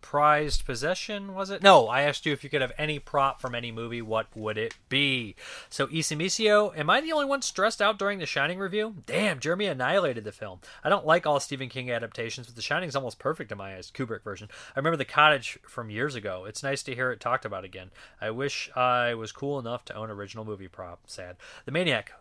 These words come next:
Ooh, that's a tough one. I'd like to own the puppets from the Puppet Master series. I have a soft spot for that franchise. Watching your and Jeremy's discussion about The Shining got me curious. What is your biggest pet peeve when it comes to movies? Whether it's cliche or some element that just bugs the hell out of you. For me, it's when the only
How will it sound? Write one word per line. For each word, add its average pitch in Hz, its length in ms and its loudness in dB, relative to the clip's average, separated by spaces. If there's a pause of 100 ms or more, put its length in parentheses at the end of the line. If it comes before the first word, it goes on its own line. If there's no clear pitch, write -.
(120)
Ooh, 170 160 4
that's 147 220 6
a 123 40 -8
tough 160 300 4
one. 98 200 -6 (100)
I'd 123 140 -4
like 156 200 4
to 151 80 2
own 147 120 0
the 120 80 -2
puppets 143 380 2
from 131 120 -8
the 110 80 -6
Puppet 143 240 -2
Master 147 300 -4
series. 175 440 -10
I 117 60 -4
have 120 120 0
a 113 40 -6
soft 120 280 -2
spot 117 220 -6
for - 60 -10
that 113 160 -6
franchise. 120 580 -10 (400)
Watching 180 400 6
your 170 140 2
and 147 100 -2
Jeremy's 147 300 -2
discussion 135 400 0
about 127 160 0
The 117 80 -12
Shining 123 280 -2
got 120 120 -4
me 117 80 -10
curious. 110 600 -8
What 147 160 -4
is 208 100 -2
your 160 80 0
biggest 113 460 -4
pet 123 180 -4
peeve 113 300 -10
when 110 120 -10
it 98 60 -16
comes 107 240 -12
to 107 80 -12
movies? 104 420 -8 (300)
Whether 123 240 4
it's 113 160 -4
cliche 127 460 -4
or 127 100 0
some 120 220 -6
element 120 300 -4
that 107 100 -10
just 101 180 -10
bugs 113 240 -2
the 107 80 -6
hell 110 220 -4
out 98 100 -8
of 92 140 -14
you. 95 80 -18 (100)
For 123 160 -10
me, 135 140 -6
it's 139 180 -6
when 123 120 -8
the 113 120 -8
only 139 300 -6